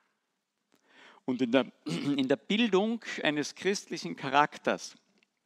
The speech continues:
einer christlichen Veränderung, geht es immer Schritt für Schritt für Schritt. Und das nervt uns oft, oder? Wir hätten so gern Veränderung jetzt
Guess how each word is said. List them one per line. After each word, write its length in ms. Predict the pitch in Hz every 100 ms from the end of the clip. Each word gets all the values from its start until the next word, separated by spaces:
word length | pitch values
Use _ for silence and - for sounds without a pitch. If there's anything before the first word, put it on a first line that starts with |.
| _ _ -
einer 220 | 123 123
christlichen 540 | - 185 - 165 139
Veränderung, 760 | - 147 151 185 110 110 104 - _ _ _ _ _ _ _ _ _ _ _ _ _ _ _ _ -
geht 180 | 131 127
es 120 | 113
immer 380 | 156 156 151 147 _ _ _ _ _
Schritt 420 | - - 127 _ _ _ _ _
für 200 | - 113
Schritt 400 | - 110 _ _ _ _
für 220 | - -
Schritt. 360 | - - - - _ _ _ _ _ _ _ _ _ _ _ _ _
Und 160 | -
das 160 | 90 -
nervt 320 | 104 92 -
uns 140 | 92 -
oft, 200 | - 95
oder? 200 | 117 135 _ _ _ _ _ _ _ _ _
Wir 100 | 120
hätten 180 | 151 156
so 120 | 135
gern 160 | 139 147
Veränderung 500 | 135 135 139 120 117
jetzt 420 | 117 - - -